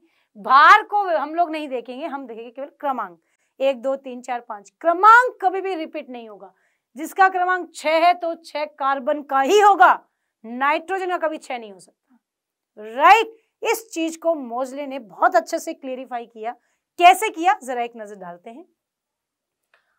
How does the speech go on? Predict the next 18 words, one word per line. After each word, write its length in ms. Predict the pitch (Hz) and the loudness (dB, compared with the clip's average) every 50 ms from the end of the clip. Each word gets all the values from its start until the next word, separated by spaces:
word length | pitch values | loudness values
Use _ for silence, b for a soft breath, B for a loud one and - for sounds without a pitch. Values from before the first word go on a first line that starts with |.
| _ _ | _ _
आधुनिक 400 | 269 277 302 285 359 370 392 381 370 | 0 0 0 0 -2 -6 0 2 2
आवर्त 260 | 370 381 403 392 330 | 4 4 2 0 -2
नियम 240 | 381 392 403 403 392 | -8 -8 -8 -8 -8
देते 160 | 392 381 392 | -8 -8 -8
हुए 140 | 403 403 403 | -6 -6 -6
उन्होंने 240 | 403 403 403 403 403 | -6 -8 -8 -10 -2
कहा 280 | - 403 381 359 370 392 | 2 2 4 4 2 2
कि 140 | 381 381 - | 0 -4 -4
तत्वों 420 | - 370 370 370 _ 381 392 403 392 | -2 -2 -2 -2 _ -4 -4 -4 -4
के 160 | - 381 359 | -4 -10 -10
भौतिक 480 | 262 233 262 277 320 320 320 370 381 370 | -8 -6 -2 -2 -2 -2 -2 -10 -6 -4
और 120 | 370 349 302 | -4 -2 -2
रासायनिक 580 | 311 302 311 311 - 349 330 339 320 330 262 | -2 -4 -4 -2 -4 -6 -6 -6 -10 -12 -14
गुण 160 | 226 277 311 330 | -14 -14 -14 -12
उनके 240 | 320 - 269 - 277 | -14 -14 -14 -14 -14
परमाणु 400 | - 277 262 262 269 269 277 277 277 | -12 -12 -12 -10 -10 -10 -10 -12 -14
क्रमांक 420 | 269 247 240 240 240 247 247 240 | -14 -14 -12 -10 -12 -12 -12 -16
के 140 | _ 277 294 | _ -18 -18